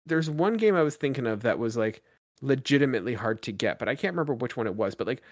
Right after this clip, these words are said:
nine times out of ten, when the game gets released, there is enough copies for anyone who wants one. So it's not like you have to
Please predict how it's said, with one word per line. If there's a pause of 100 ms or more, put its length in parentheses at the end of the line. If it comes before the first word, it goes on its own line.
(280)
nine
times
out
of
ten,
when
the
game
gets
released,
there
is
enough
copies
for (240)
anyone
who
wants
one.
So
it's
not
like
you
have
to